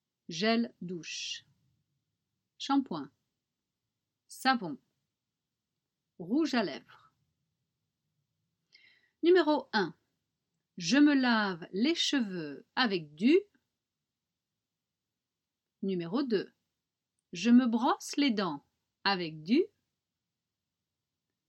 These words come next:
Numéro trois. Je me maquille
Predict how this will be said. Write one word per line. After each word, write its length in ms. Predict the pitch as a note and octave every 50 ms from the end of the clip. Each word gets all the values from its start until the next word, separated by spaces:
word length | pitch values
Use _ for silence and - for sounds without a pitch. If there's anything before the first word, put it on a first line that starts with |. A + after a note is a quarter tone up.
| _ -
Numéro 380 | B3+ C#4+ D4 D#4 D4 D4+ D#4+ D4+
trois. 500 | - - - - F4+ F4 D4 F#3+ E3+ - _ _ _ _ _ _ _ _ -
Je 220 | F#3+ E3 D#3+ G#3+
me 180 | A#3 B3 B3+ C4
maquille 720 | B3+ C#4 C#4 C4+ C4+ - - E4+ D#4+ C4 G3 E3 D#3+ D#3